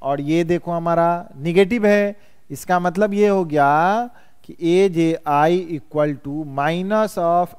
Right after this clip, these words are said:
एआईजे। किसके लिए? For all। ये किसके लिए? For all, आई और जे के लिए, ठीक है, ठीक है। जब यहाँ आ गए तो यहाँ देख लीजिए, एआईजे equal to क्या लिखे हैं, यहाँ देखिए,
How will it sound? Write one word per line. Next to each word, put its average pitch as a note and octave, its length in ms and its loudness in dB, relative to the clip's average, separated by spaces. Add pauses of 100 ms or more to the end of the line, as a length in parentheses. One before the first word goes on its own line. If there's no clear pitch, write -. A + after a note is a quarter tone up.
एआईजे। C#3 1120 -2
किसके G#3 300 0
लिए? G#3 640 4
For F3+ 260 0
all। E3 540 4
ये C#3+ 160 -4
किसके D#3+ 300 -2
लिए? G#3 360 2
For F#3 220 -6
all, D#3+ 640 4 (920)
आई D#3+ 320 4 (100)
और D3+ 220 0
जे B2+ 200 -6
के A#2 160 -12
लिए, A2+ 200 -10
ठीक D#3 200 -4
है, G3+ 340 4 (920)
ठीक F#3 140 0
है। F3+ 180 2 (420)
जब G#3 160 2
यहाँ A3+ 340 2
आ A#3+ 140 4
गए G#3+ 180 2
तो A3 100 -6
यहाँ G#3+ 260 2
देख F3+ 180 2
लीजिए, C#3 220 -6 (140)
एआईजे G3 920 4
equal F3+ 280 0
to F3 120 -6
क्या F#3 120 4
लिखे F3 260 0
हैं, F3+ 260 2
यहाँ F3+ 260 2
देखिए, D3 360 -6